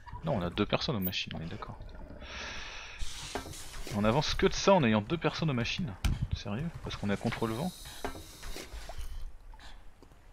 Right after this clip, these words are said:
Eh bien, bon bah, il nous faut quelqu'un à la vigie de toute façon, hein. Donc toi, tu vas laisser tomber les canons, tu vas aller à la vigie.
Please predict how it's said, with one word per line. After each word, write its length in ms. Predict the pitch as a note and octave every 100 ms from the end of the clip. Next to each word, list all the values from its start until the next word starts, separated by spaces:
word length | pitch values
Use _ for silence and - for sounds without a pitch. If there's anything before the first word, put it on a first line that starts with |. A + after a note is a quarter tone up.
| - - - - - - - - - -
Eh 40 |
bien, 220 | F#2 A2+ D#3+ - - -
bon 140 | - F2+
bah, 220 | F2 E2
il 80 | F#2
nous 80 | F#2+
faut 140 | -
quelqu'un 320 | - A2+ C3
à 40 | A#2+
la 100 | G#2+
vigie 280 | G#2 G#2 B2+
de 80 |
toute 180 | G#2+ -
façon, 460 | - B2 - B2+ A2+
hein. 80 | - - - - - - - -
Donc 180 | G#2+ G#2
toi, 140 | - C3
tu 160 | G#2+
vas 100 | G2+
laisser 240 | A2 - C3
tomber 460 | B2 A#2 A#2+ A#2+ -
les 140 | G#2+ A2
canons, 420 | - A2+ A#2 A#2 -
tu 120 | -
vas 60 | G2+
aller 120 | B2
à 40 | G#2+
la 120 | F#2+
vigie. 360 | G2 G2 G2+